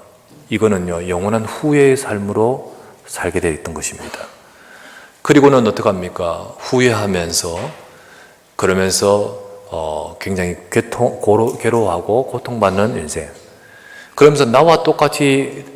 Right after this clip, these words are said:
그 삶을 살고 있고 또 나와 같은 결과를 거둘 내 형제들과 가족들이 안타까워서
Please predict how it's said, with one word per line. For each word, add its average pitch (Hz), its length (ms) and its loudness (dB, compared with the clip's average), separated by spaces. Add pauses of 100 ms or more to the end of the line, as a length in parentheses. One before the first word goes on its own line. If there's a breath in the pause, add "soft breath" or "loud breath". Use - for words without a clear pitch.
(160)
그 131 200 2
삶을 123 400 0
살고 156 400 -2
있고 - 460 -8 (280)
또 98 120 2
나와 120 240 6
같은 110 320 2
결과를 101 460 0
거둘 104 420 0 (440 loud breath)
내 98 140 2
형제들과 90 960 -4
가족들이 117 520 0
안타까워서 101 920 0